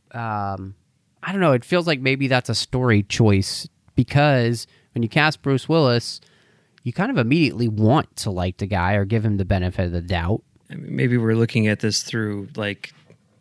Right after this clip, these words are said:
Speaker 2: or maybe I'm looking at this through, you know, twenty nineteen colored glasses, but I don't think that likable necessarily applies to Bruce Willis right off the bat.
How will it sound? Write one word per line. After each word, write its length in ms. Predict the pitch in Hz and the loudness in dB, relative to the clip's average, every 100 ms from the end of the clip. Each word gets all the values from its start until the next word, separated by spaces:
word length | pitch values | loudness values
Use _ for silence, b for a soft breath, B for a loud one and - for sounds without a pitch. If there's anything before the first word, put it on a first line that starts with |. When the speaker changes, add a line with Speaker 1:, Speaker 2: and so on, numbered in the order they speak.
| 170 | -8
Speaker 2:
or 100 | 107 | -6
maybe 300 | 107 107 107 | -4 -4 -2
I'm 200 | 107 107 | 0 0
looking 300 | 104 110 101 | -2 -6 -8
at 120 | 98 | -8
this 200 | 107 98 | -8 -8
through, 460 | - - 104 104 98 | -8 -8 -6 -8 -8
you 120 | 117 | -8
know, 260 | 104 101 104 B B B B B _ _ | -6 -8 -10 B B B B B _ _
twenty 520 | - 113 107 101 95 _ _ _ _ _ _ _ _ _ | -4 0 0 -2 -6 _ _ _ _ _ _ _ _ _
nineteen 760 | 110 104 101 - 117 107 104 98 _ _ - | -6 -4 -4 -6 -4 -2 -2 -6 _ _ -8
colored 400 | 110 104 98 92 | -4 -4 -4 -6
glasses, 560 | 104 104 98 104 95 | -2 -2 -2 -6 -8
but 280 | 92 104 92 _ b b b b - | -4 -4 -4 _ b b b b -4
I 40 | |
don't 220 | 131 175 - | 0 0 -2
think 280 | - 135 123 | -2 0 2
that 200 | 113 104 - _ _ _ _ - | -2 -2 -6 _ _ _ _ -20
likable 840 | - 110 127 - 131 131 131 135 - | -12 -4 -4 -4 -2 0 2 0 -2
necessarily 600 | 135 127 147 156 151 147 | -2 -2 0 0 2 2
applies 480 | 135 - 147 160 156 | 0 -2 -4 0 0
to 100 | - | -2
Bruce 300 | 135 170 - | -2 -2 -2
Willis 340 | 160 170 165 - | -4 -2 -2 0
right 160 | 175 | 4
off 180 | 180 - | 4 2
the 100 | 156 | 0
bat. 380 | 143 190 202 | 4 4 2